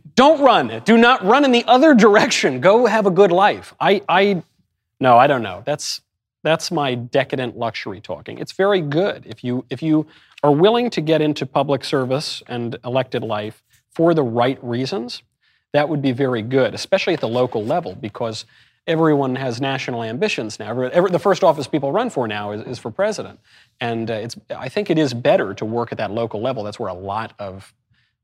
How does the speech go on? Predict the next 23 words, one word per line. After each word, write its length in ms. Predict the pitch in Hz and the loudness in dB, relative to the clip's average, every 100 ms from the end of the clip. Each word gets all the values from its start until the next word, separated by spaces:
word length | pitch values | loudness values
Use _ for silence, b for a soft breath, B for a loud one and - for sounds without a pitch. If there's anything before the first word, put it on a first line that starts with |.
| - | -12
change 540 | - 165 139 101 92 | -4 -2 -2 -6 -8
happens. 380 | - 117 - 95 | -8 -8 -10 -16
That's 120 | 104 | -12
where 80 | 104 | -8
a 40 | |
lot 100 | 98 | -8
of 80 | 85 | -8
policy 360 | 117 107 104 98 | -8 -8 -8 -14
happens. 420 | 90 - - - b b b b - | -16 -18 -20 -20 b b b b -10
Uh, 220 | 117 113 - | -8 -8 -6
you, 220 | 143 165 165 | -2 -2 -2
you 180 | 160 | -2
should 240 | 175 185 165 | -2 -2 -2
make 220 | 196 240 | -2 -2
sure 500 | - - 202 180 180 | -4 0 4 4 4
that 160 | 143 - | 0 -6
you're 120 | 127 | -6
not 240 | 131 139 | -4 -2
relying 440 | 139 127 131 135 131 | -2 0 0 -2 -4
on 180 | 127 | -4
it 100 | 131 - | -6 -10
for 120 | - 120 | -10 -8
money. 400 | 113 107 131 | -6 -6 -8